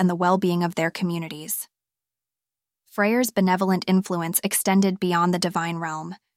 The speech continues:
shaping the daily lives and aspirations of the Norse people. While Freyr's character is deeply rooted in Norse mythology, the themes he embodies, prosperity, fertility,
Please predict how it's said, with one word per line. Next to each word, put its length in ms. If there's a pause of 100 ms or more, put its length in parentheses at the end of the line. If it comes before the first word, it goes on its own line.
shaping 420
the 80
daily 340
lives 400
and 100
aspirations 800
of 120
the 100
Norse 300
people. 540 (760)
While 160
Freyr's 380
character 480
is 180
deeply 380
rooted 340
in 160
Norse 260
mythology, 760 (360)
the 60
themes 380
he 160
embodies, 640 (380)
prosperity, 800
fertility, 640